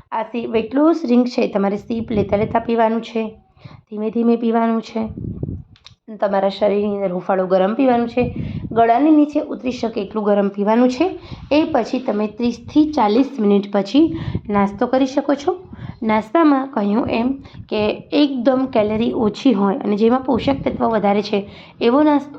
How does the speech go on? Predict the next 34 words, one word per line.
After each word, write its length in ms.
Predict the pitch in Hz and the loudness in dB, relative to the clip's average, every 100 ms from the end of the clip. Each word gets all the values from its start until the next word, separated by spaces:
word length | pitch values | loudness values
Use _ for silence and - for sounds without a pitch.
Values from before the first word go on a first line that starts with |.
| 294 | 2
નાસ્તો 400 | 254 269 262 302 | 2 2 2 0
તમારે 340 | 240 196 214 | 2 0 2
નક્કી 300 | 202 202 254 | 0 0 -2
કરવાનો 380 | 233 233 247 262 | 2 2 2 0
છે. 220 | - 359 - - - - - | 0 -2 -2 -20 -20 -20 -6
કોઈ 180 | 269 247 | 0 2
ડાયટિશિયન 680 | 226 214 254 330 302 311 302 | 2 0 2 2 4 4 4
તમને 220 | 277 277 | 6 4
ડાયટ 340 | 220 220 214 | 4 2 0
ચાર્ટ 240 | - 233 233 | 0 0 2
આપશે, 300 | 220 - 254 | -2 0 -2
પરંતુ 420 | - 214 226 247 | 0 0 0 -2
એ 60 | 208 | -2
તમારા 260 | 208 208 | 0 0
હ્યુમન 380 | 196 214 233 277 | 0 2 4 4
બોડીને 360 | 262 269 262 269 | 4 4 6 4
સેટ 340 | 247 208 208 | 2 0 0
નહીં 180 | 202 190 | 0 0
થાય, 220 | - 302 - - - - - | 0 -2 -2 -14 -20 -16 -4
કારણ 260 | 220 208 220 | 0 0 0
કે 140 | 269 | -2
જેવી 280 | 262 247 262 | 2 4 4
રીતે 300 | 285 294 302 | 2 4 4
હાથની 440 | 247 220 214 262 285 | 4 0 0 0 2
પાંચેય 480 | 240 208 214 330 | 0 -4 0 2
આંગળીઓ 480 | 392 277 277 277 262 269 | 2 2 2 4 2 2
એક 160 | 208 - | -4 -4
સરખી 340 | - 214 240 | -4 -2 -2
નથી, 300 | 214 214 - - - - - - - | -2 -2 -4 -6 -10 -18 -20 -20 -6
એવી 220 | 226 226 | -2 2
રીતે 280 | 294 294 294 | 2 4 0
આપણા 300 | 294 202 220 | 0 0 -2
શરીરની 500 | 220 220 202 196 233 | 0 -2 0 -2 0
અંદર 280 | 220 190 | 0 0